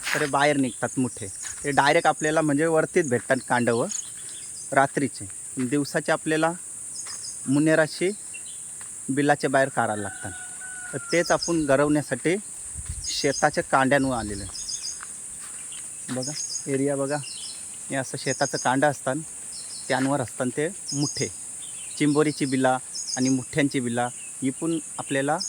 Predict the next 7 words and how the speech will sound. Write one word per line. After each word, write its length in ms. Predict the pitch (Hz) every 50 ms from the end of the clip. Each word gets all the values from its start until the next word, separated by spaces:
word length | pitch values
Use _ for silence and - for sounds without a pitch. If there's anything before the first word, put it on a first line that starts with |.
| - - -
वलखायला 420 | - 127 131 127 - - 135 123 117
लागतात, 360 | 107 98 - - - - 92 - - - - - - - - - - - - - - -
कारण 280 | - 139 143 147 143 147
चिंबोरीच्या 560 | - - - 147 147 151 151 156 147 - 156
बिलां 280 | 139 147 143 147 143 139 135 139 135 - - -
असतात 240 | 107 - - 135 131 127
त्या 80 | -